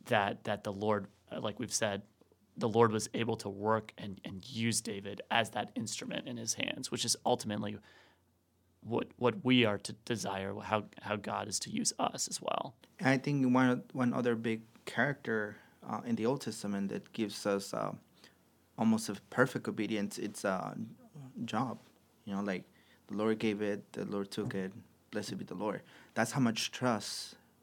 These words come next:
Speaker 2: he gave to the Lord, and, uh, he, he was obedient. He
Speaker 1: Yeah.
Speaker 2: was obedient.
Speaker 1: You bring up a great point. Actually, I was reading the book of Job the other day, and, uh, one of the things that's really interesting,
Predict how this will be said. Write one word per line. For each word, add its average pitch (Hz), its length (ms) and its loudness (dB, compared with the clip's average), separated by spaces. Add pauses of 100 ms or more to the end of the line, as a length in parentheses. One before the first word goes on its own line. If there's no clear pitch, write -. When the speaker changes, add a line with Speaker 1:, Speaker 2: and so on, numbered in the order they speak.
(220)
Speaker 2:
he 123 180 -4
gave 110 320 2 (120)
to - 100 -6
the 123 100 4
Lord, 104 300 2 (540)
and, 104 260 -2
uh, 95 60 -4 (640)
he, - 180 -20 (120)
he - 140 -2
was 110 160 0
obedient. 127 400 2 (560)
He - 120 6
Speaker 1:
Yeah. 123 100 10
Speaker 2:
was 120 160 0
obedient. 113 480 0
Speaker 1:
You 147 160 4
bring 180 220 8
up 165 80 6
a 156 80 4
great 139 320 4
point. 135 260 6
Actually, 131 280 6
I 127 80 12
was 123 120 4
reading 143 240 8
the 127 60 2
book 127 160 0
of 107 60 -4
Job 131 220 8
the 127 80 8
other 123 160 8
day, 123 440 10
and, 120 460 4 (100)
uh, 110 460 4 (180)
one 151 220 4
of 170 60 8
the 147 120 2
things 131 240 0
that's 120 200 0
really 123 200 6
interesting, 117 680 0